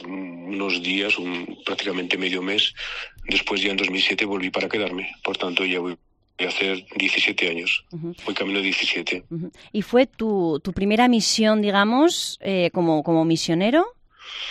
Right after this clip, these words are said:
Speaker 1: Sí, sí, sí, fue la primera, la primera vez. Eh, no, nunca había tenido experiencia de, de misiones, y que en el seminario, pues, tenemos nuestra, alguna formación, algunas charlas,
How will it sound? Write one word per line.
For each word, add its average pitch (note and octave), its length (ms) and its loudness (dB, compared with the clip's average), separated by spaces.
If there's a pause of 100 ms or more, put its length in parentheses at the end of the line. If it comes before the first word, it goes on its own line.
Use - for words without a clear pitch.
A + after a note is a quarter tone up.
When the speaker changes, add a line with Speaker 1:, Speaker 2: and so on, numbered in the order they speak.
(160)
Speaker 1:
Sí, - 220 4
sí, C#3 160 2
sí, C3 160 2
fue A#2+ 160 -2
la C3+ 100 -2
primera, A2 320 0
la F#2+ 100 -2
primera G2+ 300 -4
vez. B2 280 -4 (460)
Eh, A2+ 280 0
no, A2+ 360 -2
nunca A2+ 220 -4
había A2 180 -2
tenido G2+ 240 -2
experiencia G#2+ 600 -4
de, F#2 560 -6
de F#2 200 -6
misiones, G#2 440 -2
y G2+ 60 -4
que G#2+ 60 -6
en F#2+ 60 -2
el F#2 60 -4
seminario, F#2+ 380 -4
pues, - 160 -6
tenemos F#2 380 -6
nuestra, F2 380 -4
alguna F2+ 260 -4
formación, F#2+ 540 -4
algunas F2+ 360 -6
charlas, G2+ 600 -4